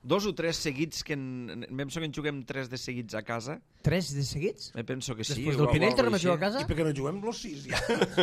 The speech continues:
Speaker 1: Algo així, no ho sé, no, no, no voldria equivocar-me, però de moment sí que lo que tenim clar és que són dos seguits, Deltebre i Pinell a casa. Per tant, important, pues, que primer aprofitar, pues, un Pinell pareix que en hores baixes i,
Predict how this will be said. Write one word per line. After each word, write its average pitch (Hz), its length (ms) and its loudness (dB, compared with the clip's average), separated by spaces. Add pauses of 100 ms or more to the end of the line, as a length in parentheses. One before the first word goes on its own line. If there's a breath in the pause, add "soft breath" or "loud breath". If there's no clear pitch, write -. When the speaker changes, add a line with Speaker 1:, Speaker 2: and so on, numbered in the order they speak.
Speaker 1:
Algo 147 240 6
així, 143 240 0
no 156 160 0
ho - 0 -
sé, 143 240 0
no, 131 220 -2
no, 135 180 -2
no 143 160 -2
voldria 143 320 0
equivocar-me, 147 640 -2 (360 loud breath)
però 151 220 4
de 151 80 4
moment 147 320 0
sí - 160 -2
que 156 160 0
lo 147 100 2
que 139 140 -2
tenim 143 180 -2
clar 151 220 -2
és 170 80 -4
que 156 80 0
són 156 160 -2
dos 143 160 0
seguits, 123 400 -2
Deltebre 160 640 2 (360 soft breath)
i 127 80 0
Pinell 131 320 0
a 120 80 -2
casa. 104 320 -4
Per 98 160 -6
tant, 135 220 0 (920 soft breath)
important, 131 580 0
pues, 165 220 0
que 139 480 0
primer 143 300 0
aprofitar, 135 880 2 (260 soft breath)
pues, 120 180 -4
un 147 140 0
Pinell 139 340 0
pareix 131 300 0
que - 100 -6
en 127 140 0
hores 110 240 -4
baixes 156 560 -2
i, 120 640 -2